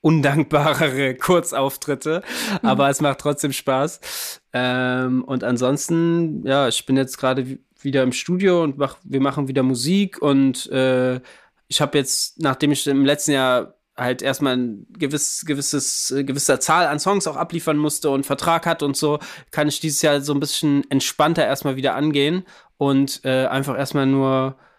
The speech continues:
Speaker 1: Skizzen machen und dann schauen, was passiert. Aber es sind jetzt schon wieder Sachen, wo ich sage, ey, ich hab eigentlich Bock, die rauszuhauen. Also es
Speaker 2: Mhm.
Speaker 1: geht, denke ich mal, weiter wie gehabt.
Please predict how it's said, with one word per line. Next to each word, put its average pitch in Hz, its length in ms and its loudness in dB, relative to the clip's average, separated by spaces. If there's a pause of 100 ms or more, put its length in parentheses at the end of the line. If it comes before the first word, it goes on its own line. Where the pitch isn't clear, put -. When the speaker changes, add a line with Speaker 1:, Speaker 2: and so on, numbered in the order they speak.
(200)
Speaker 1:
Skizzen 165 480 0
machen 139 420 0
und 123 140 -2
dann 131 140 2
schauen, 135 260 0
was 135 160 -2
passiert. 123 500 -4
Aber 127 200 2
es 131 100 -2
sind 185 140 2
jetzt 175 160 0
schon 151 140 -2
wieder 143 180 2
Sachen, 139 640 0
wo 139 100 2
ich 135 120 2
sage, 135 240 0
ey, 123 120 0
ich 120 100 -4
hab 120 120 -4
eigentlich 123 240 -4
Bock, 120 160 -2
die 127 80 -2
rauszuhauen. 113 580 -2 (260)
Also 120 240 -2
es 110 100 2
Speaker 2:
Mhm. 123 40 2
Speaker 1:
geht, - 320 0
denke 123 160 2
ich 117 120 -8
mal, 113 260 0
weiter 107 440 0 (280)
wie 117 140 -6
gehabt. 110 560 -2